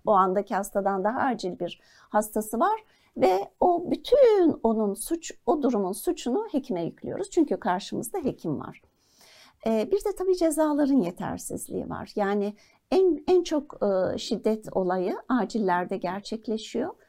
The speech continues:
Acil nedir? Yani bir trafik kazası geçirmişsiniz. Zaten şoktasınız, çok kötü durumdasınız, gidiyorsunuz. Ama karşınızda size bakacak hekim de otuz altı saattir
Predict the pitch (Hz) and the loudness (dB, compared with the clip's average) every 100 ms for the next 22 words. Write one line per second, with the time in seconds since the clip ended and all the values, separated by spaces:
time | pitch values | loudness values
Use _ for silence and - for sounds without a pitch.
0 | _ _ _ _ - 285 302 311 330 370 | _ _ _ _ -2 0 0 0 0 2
1 | 370 - 226 - - 214 - - 311 285 | 2 2 -4 -6 -10 -10 -10 -8 -8 -6
2 | - 202 196 190 - 196 - 196 - - | -4 -2 -2 -6 -8 -10 -8 -10 -10 -10
3 | - - 392 415 339 302 269 262 226 220 | -10 -6 -6 -2 -2 0 -2 -4 -6 -6
4 | - 262 - - 339 277 262 185 185 185 | -6 -8 -8 -12 -4 -4 -2 -4 -2 -2
5 | 170 202 - 208 - 247 233 330 294 214 | -4 -6 -6 -8 -2 0 2 2 0 -4
6 | 226 - - - - - - 403 330 - | -4 -6 -14 -20 -20 -4 2 4 4 2
7 | 403 392 294 294 226 262 339 392 330 - | 0 2 2 2 0 -2 0 2 2 0
8 | 226 254 - 339 370 349 - - 381 427 | -2 -2 -2 -2 0 0 -2 -2 2 2
9 | 440 508 - 359 330 - | 2 0 2 2 2 -2